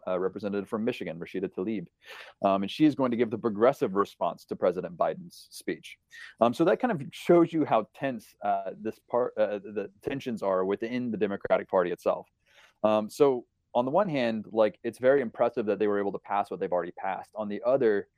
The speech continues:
it's kind of not surprising that they haven't passed more, given the fact this is a very, very small majority, and there are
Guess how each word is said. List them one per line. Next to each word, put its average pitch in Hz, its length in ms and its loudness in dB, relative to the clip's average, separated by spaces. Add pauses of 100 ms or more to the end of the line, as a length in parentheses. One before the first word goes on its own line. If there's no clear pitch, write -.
(200)
it's - 240 -10
kind 143 280 -4
of 127 100 -4
not 113 260 -4
surprising 143 540 -4
that 98 160 0
they 101 120 -2
haven't 110 340 0
passed 101 340 -2
more, 107 420 2 (240)
given 156 160 0
the 143 60 -2
fact 120 220 2
this 127 140 -4
is 110 100 -6
a 101 40 -2
very, 90 360 0
very 110 240 2
small 101 380 -2
majority, 165 500 -2 (300)
and 120 140 -2
there 117 140 4
are 110 100 0